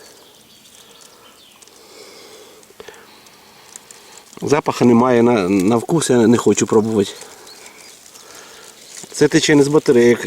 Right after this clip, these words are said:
це ззовні. Це мені налилося ззовні. Ось тут бортик, по бортик з ниж-, з ни-, нижньої сторони. Поняття не маю, що це за клей.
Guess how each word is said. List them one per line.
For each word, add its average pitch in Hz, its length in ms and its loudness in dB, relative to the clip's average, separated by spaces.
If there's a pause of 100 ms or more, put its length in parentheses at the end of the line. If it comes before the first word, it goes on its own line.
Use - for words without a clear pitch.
це 131 280 2 (600)
ззовні. 123 580 0 (1200)
Це 156 340 0 (120)
мені 131 500 4
налилося 127 1000 2 (280)
ззовні. 107 580 2 (1300)
Ось 127 220 2
тут 120 180 -2
бортик, 135 520 -2 (280)
по 131 160 0
бортик 127 460 0
з 104 120 -4
ниж-, 127 320 2
з 110 100 -4
ни-, 135 200 4
нижньої 127 440 2
сторони. 117 500 2 (880)
Поняття 139 500 2
не 120 120 2
маю, 110 340 2
що 113 140 -2
це 113 120 -4
за 110 140 0
клей. 160 320 2